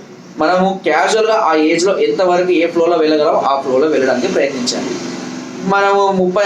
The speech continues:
ఐదు ఏళ్ళు ఉండి ఇరవై ఐదు ఏళ్ళు లాగా చేయాలి అని అంటే మాత్రం కష్టమే.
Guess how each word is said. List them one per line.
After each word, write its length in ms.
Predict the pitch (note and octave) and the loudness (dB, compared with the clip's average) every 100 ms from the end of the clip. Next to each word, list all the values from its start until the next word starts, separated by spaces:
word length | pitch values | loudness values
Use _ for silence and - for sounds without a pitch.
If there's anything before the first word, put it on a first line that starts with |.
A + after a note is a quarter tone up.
| G3+ | 2
ఐదు 100 | G3 | 2
ఏళ్ళు 220 | G#3 G#3+ | 2 2
ఉండి 140 | G#3+ | 2
ఇరవై 300 | G#3 F#3 G3 | 2 2 2
ఐదు 80 | F#3+ | 2
ఏళ్ళు 160 | F#3+ G3+ | 2 2
లాగా 240 | G3 F#3+ | 2 2
చేయాలి 540 | F#3 F3+ F3+ F#3 F3+ F3 | 2 2 2 4 2 2
అని 100 | E3 | 2
అంటే 200 | E3 D3+ | 2 0
మాత్రం 340 | D3+ F3 C4 - - - | 0 0 -2 -6 -10 -6
కష్టమే. 380 | - - F#2 | -4 -4 -8